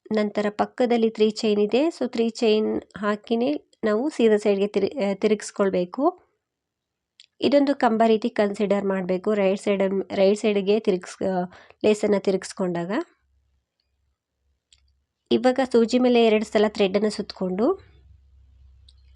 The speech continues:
ಈ ಕೆಳಗಡೆ ಇರುವಂತಹ, ಅಂದ್ರೆ ಲೆಫ್ಟಿಂದ ಹಾಕಿದ್ವಲ್ಲ ತ್ರೀ ಚೈನು, ಆ ಗ್ಯಾಪಲ್ಲಿ ಹೋಗಿ ಥ್ರೆಡ್ನ ತಂದು ತ್ರಿಬಲ್ ಕ್ರೋಶೆ ಕಂಬನ ಮಾಡ್ಬೇಕು.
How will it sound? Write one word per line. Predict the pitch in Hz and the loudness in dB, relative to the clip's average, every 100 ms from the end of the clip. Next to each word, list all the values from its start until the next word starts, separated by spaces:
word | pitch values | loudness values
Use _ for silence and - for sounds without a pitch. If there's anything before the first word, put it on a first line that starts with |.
| _ | _
ಈ | 247 | -8
ಕೆಳಗಡೆ | - 254 233 233 240 | 0 4 4 4 4
ಇರುವಂತಹ, | 240 226 226 226 226 - | 4 2 -2 -4 -4 -2
ಅಂದ್ರೆ | 214 214 | -2 0
ಲೆಫ್ಟಿಂದ | 220 220 - 233 226 | 2 0 2 0 2
ಹಾಕಿದ್ವಲ್ಲ | 208 196 - 202 202 208 | -2 -2 -4 -2 -2 -2
ತ್ರೀ | 202 202 | -2 -2
ಚೈನು, | - 202 254 415 _ _ _ _ _ | -2 -2 -4 -6 _ _ _ _ _
ಆ | 220 269 | -2 0
ಗ್ಯಾಪಲ್ಲಿ | 233 226 214 214 208 196 | 2 2 2 2 4 2
ಹೋಗಿ | 208 185 175 240 | -2 -4 -2 -2
ಥ್ರೆಡ್ನ | 311 214 190 196 | 0 -2 0 -2
ತಂದು | 185 185 175 180 370 - - _ _ _ - | -4 -6 -4 -2 -2 -4 -14 _ _ _ -2
ತ್ರಿಬಲ್ | 294 277 262 | 2 4 2
ಕ್ರೋಶೆ | 226 202 202 | 2 -2 -4
ಕಂಬನ | - 185 180 190 | -6 -6 -2 -2
ಮಾಡ್ಬೇಕು. | 277 262 185 180 - | 0 0 0 -2 -6